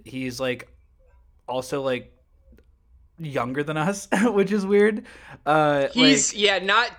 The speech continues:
Speaker 2: not crazy younger than us, though. He's a bit of an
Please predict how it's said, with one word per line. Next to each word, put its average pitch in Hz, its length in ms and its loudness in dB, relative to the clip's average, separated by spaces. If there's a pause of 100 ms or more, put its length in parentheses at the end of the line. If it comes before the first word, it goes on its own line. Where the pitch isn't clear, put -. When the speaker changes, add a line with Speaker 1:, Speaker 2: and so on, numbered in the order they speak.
Speaker 2:
not 220 280 0
crazy 170 440 0
younger 110 320 -2
than 104 100 -4
us, 104 200 -6
though. 107 140 -2
He's 147 240 -4
a 185 60 2
bit 160 200 0
of 156 100 0
an 147 80 -2